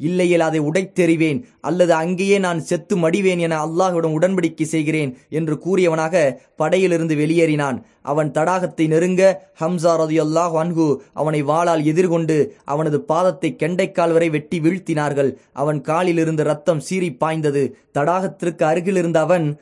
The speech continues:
தவழ்ந்து வந்து தடாகத்திற்குள் விழுந்தான். அவன் தனது சத்தியத்தை நிறைவேற்றிவிட வேண்டுமென்று எண்ணியதால் தடாகத்திற்குள் விழுவதில் இந்த அளவு பிடிவாதம் காட்டினான். அவன் தடாகத்திற்குள் இருக்கும்போதே ஹம்சா ரலியல்லாஹு அன்ஹு அவர்கள் அவன் மீது மற்றொரு முறை பாய்ந்து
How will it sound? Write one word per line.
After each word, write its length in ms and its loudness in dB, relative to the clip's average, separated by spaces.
தவழ்ந்து 440 0
வந்து 300 0
தடாகத்திற்குள் 760 -2
விழுந்தான். 560 0
அவன் 280 -2
தனது 240 -2
சத்தியத்தை 580 -4
நிறைவேற்றிவிட 640 0
வேண்டுமென்று 540 0
எண்ணியதால் 600 0
தடாகத்திற்குள் 800 -2
விழுவதில் 560 0
இந்த 400 0
அளவு 320 0
பிடிவாதம் 480 0
காட்டினான். 600 -4
அவன் 260 -2
தடாகத்திற்குள் 800 -2
இருக்கும்போதே 800 0
ஹம்சா 320 0
ரலியல்லாஹு 640 0
அன்ஹு 120 -2
அவர்கள் 440 0
அவன் 260 -2
மீது 260 0
மற்றொரு 440 0
முறை 220 -2
பாய்ந்து 580 -2